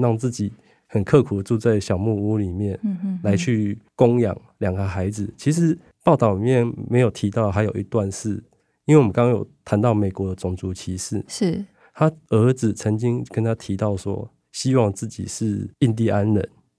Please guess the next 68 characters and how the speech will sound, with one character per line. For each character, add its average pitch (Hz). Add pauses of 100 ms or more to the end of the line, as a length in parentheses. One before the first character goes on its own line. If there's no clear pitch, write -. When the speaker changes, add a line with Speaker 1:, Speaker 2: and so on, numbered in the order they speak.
Speaker 2:
嗯。 208
Speaker 1:
因 131
为 143
是 151
特 127
殊 117
族 95
群， - (160)
所 -
以 113 (120)
去 107
读 101
医 123
学 101
院， 104
Speaker 2:
嗯。 -
Speaker 1:
学 104
费 110
上 104
面 101
可 -
以 98
做 110
减 92
免。 101 (280)
所 180
以 147
对 160
他 151
来 131
说， 139
他 156
是 151 (180)
华 117
裔， 139 (120)
台 120
湾 139
过 131
去 110
的， - (120)
Speaker 2:
哦。 -
Speaker 1:
也 202
是 180
属 107
于 107
少 107
数 127
种 104
族， 101 (100)
可 117
是 131
自 147
己 127
的 110
孩 104
子 123
竟 127
然 117
有 104
这 117
样 110
子 104
的 98
想 101
法。 - (360)
甚 175
至 170
他 156